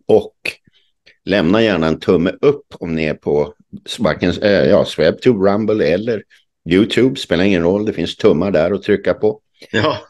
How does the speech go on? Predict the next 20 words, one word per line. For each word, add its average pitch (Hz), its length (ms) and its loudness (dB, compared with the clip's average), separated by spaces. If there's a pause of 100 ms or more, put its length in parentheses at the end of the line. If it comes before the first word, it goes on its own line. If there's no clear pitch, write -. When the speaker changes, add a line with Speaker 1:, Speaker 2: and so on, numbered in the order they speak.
Speaker 1:
Så - 160 -2
gör 101 240 4
det, 85 140 -2
för - 100 -8
det 101 120 0
hjälper 107 480 2
en 92 280 -2
sån 92 140 -10
här 80 60 -8
kanal 76 460 -6
att, 76 180 -6 (180)
att 71 200 -14
växa. 76 400 -4 (600)
Speaker 2:
Ja. 78 100 -6 (120)
Speaker 1:
Eh, 76 60 -2 (520)
det 92 120 4
är 101 60 4
algoritmisk 92 760 0
styrning 92 680 2
av 76 260 -2